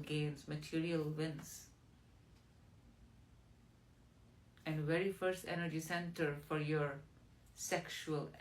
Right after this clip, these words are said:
energy। ਕਿਉਂਕਿ ਜੇ ਇਹ ਤੁਹਾਡਾ energy center activated ਹੈਗਾ ਆ, then your sexual energy or your sexual pleasure, that will be on a whole different level। So right now,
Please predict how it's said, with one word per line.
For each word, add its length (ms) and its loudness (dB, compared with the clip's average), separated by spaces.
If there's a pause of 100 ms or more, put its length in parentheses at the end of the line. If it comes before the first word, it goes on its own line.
(100)
energy। 440 -2 (840)
ਕਿਉਂਕਿ 160 4
ਜੇ 120 4 (160)
ਇਹ 300 10
ਤੁਹਾਡਾ 180 6 (160)
energy 380 2
center 340 2 (200)
activated 580 0
ਹੈਗਾ 240 6 (140)
ਆ, 60 0 (520)
then 320 6
your 180 10 (140)
sexual 520 6 (200)
energy 340 4
or 120 4
your 120 4
sexual 400 2 (240)
pleasure, 480 6 (640)
that 280 6 (420)
will 180 8
be 160 2 (160)
on 100 0
a 140 -4
whole 360 0 (320)
different 400 -8 (160)
level। 240 -10 (2250)
So 100 4
right 260 8
now, 200 8